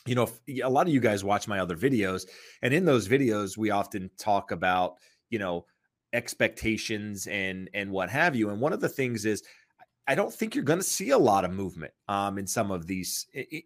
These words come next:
in interest rates per se. And when I say a lot of movement, you're not gonna see a, you know, probably a, you know, a one percent drop. You know, you're not gonna see three quarters of a percent drop quickly, uh, just because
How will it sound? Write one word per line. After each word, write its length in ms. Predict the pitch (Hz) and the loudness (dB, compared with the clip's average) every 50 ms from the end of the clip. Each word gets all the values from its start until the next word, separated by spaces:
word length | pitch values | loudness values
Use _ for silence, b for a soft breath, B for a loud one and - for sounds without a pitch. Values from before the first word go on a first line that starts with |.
| - | -4
in 200 | 175 180 185 170 | -2 0 0 0
interest 420 | - - 151 139 - 123 - - - | -2 -4 -6 -4 -4 -4 -4 0 0
rates 220 | 117 107 - - | 0 0 0 -4
per 200 | - _ - 110 | -12 _ -6 -4
se. 440 | - - - 139 123 101 95 95 - | -4 -2 2 4 4 6 4 4 2
And 100 | 135 143 | 0 -2
when 120 | 151 165 180 | -2 0 0
I 40 | |
say 180 | 175 - - 170 | 0 2 4 4
a 60 | 127 | 4
lot 220 | 107 101 104 110 104 | 4 4 4 4 2
of 60 | 98 | 0
movement, 260 | 107 104 101 110 - | -2 -4 -4 -4 -6
you're 100 | 165 180 | -4 -4
not 120 | 196 190 | -4 -4
gonna 100 | 220 185 | -4 -6
see 220 | - - - 147 143 | -6 -2 0 2 4
a, 240 | 131 123 120 120 - | 4 4 4 2 -4
you 120 | - 123 123 | -6 -4 -2
know, 120 | 117 110 | -2 -2
probably 360 | - - 139 131 123 127 123 | -2 -2 -2 0 2 2 2
a, 80 | 113 - | 2 2
you 160 | - 123 113 107 | 0 -4 -4 -2
know, 120 | 98 101 | -2 -2
a 40 | 98 | -2
one 300 | 87 87 95 107 120 110 | 0 -2 -2 -2 -2 -4
percent 340 | 113 110 - - 107 - - | -6 -6 -6 -4 -6 -8 -6
drop. 400 | 87 92 101 104 87 76 - - 107 | -2 2 2 4 4 2 0 -4 -10
You 80 | 104 | -8
know, 80 | 95 98 | -8 -6
you're 160 | 107 107 107 | -6 -4 -2
not 120 | 113 110 - | -2 -2 -2
gonna 140 | 127 123 | -2 -6
see 380 | 110 - - 127 117 110 110 110 B B B B B B B - | -4 -4 -2 0 0 0 0 -2 B B B B B B B -2
three 160 | 123 131 131 | 2 2 2
quarters 380 | 123 - 135 131 113 113 101 101 | 4 4 2 2 2 2 0 0
of 120 | 107 95 | -4 -4
a 80 | 98 90 | -6 -10
percent 380 | _ - - - 135 127 101 | _ -10 -6 -2 -2 -2 -2
drop 420 | 90 98 117 117 104 - - _ - | 0 2 4 4 4 4 2 _ -16
quickly, 640 | - - - 170 170 - 98 87 87 85 85 85 B B B B B B - | -10 2 2 2 2 2 -2 -2 -2 -2 -2 -6 B B B B B B 2
uh, 300 | 113 107 107 107 113 107 | 2 4 4 4 0 0
just 520 | 104 107 107 139 170 175 - - _ - | -4 -2 0 0 2 2 -2 -4 _ -4
because 880 | - 127 120 - - - - - 156 147 139 123 117 117 110 - - | -4 -4 -4 -4 -10 -10 -2 2 4 6 6 6 4 2 -2 -4 -8